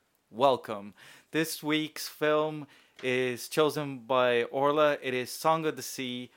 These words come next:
from twenty fourteen, Ireland. Directed by Tom Moore, produced by Tom Moore, Ross Murray, Paul Young, Stephen Rowlands. Screenplay by Will Collins. Story by Tom Moore.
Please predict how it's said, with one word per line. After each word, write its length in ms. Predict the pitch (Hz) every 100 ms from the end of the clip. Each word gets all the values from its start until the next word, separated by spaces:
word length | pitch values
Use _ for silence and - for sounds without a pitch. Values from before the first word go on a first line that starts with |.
| _
from 160 | - 113
twenty 340 | - 156 156
fourteen, 640 | 143 131 120 - 127 123 117 _ _ -
Ireland. 600 | 135 135 139 151 160 - - _ _ _ _
Directed 380 | 127 127 127 123
by 160 | 127 120
Tom 360 | - 190 180
Moore, 360 | 131 123 120 117
produced 480 | - 127 123 120 127
by 140 | 110
Tom 260 | - 131 127
Moore, 360 | 123 123 123 -
Ross 320 | 123 127 -
Murray, 460 | 131 120 117 113 110 _ _ -
Paul 220 | 147 143
Young, 440 | 127 117 113 113 110 _ _ _
Stephen 640 | - - 156 - 147 135 107
Rowlands. 640 | 110 113 117 113 - - _ _ -
Screenplay 460 | - 147 - 131
by 120 | 120
Will 280 | 107 117 135
Collins. 560 | - 117 107 107 107 - _
Story 280 | - 185 113
by 260 | 120 107 -
Tom 460 | - 127 123 120 117 -
Moore. 480 | 117 110 107 113